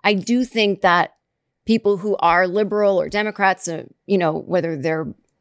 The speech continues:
more moderate Democrats or liberal or whatever, I do think a lot of people don't often have information about things. So I'm just trying to tell the people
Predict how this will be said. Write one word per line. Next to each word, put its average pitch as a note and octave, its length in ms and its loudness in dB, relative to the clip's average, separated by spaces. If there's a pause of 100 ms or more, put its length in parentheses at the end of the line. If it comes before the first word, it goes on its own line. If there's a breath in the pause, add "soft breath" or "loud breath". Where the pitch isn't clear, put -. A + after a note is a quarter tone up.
(160)
more F3 160 -4
moderate B3+ 380 2
Democrats A3+ 480 -2
or E3+ 100 -6
liberal G#3+ 340 0
or E3+ 140 -2
whatever, F#3+ 680 2 (520 loud breath)
I A3+ 100 2
do B3+ 380 -2
think B3+ 200 -2
a A#3+ 40 6
lot F#3 280 4
of G3+ 80 -2
people G3 320 -4
don't F#3+ 400 -2
often F#3 340 -4
have F3 500 -6
information A3+ 540 0
about E3 220 -2
things. E3 240 -8
So F3 180 0 (180)
I'm A#3+ 200 0
just C#4 180 -8
trying A3 200 -4
to G3 40 -6
tell G3 180 -8
the F#3 80 -8
people F#3 560 -4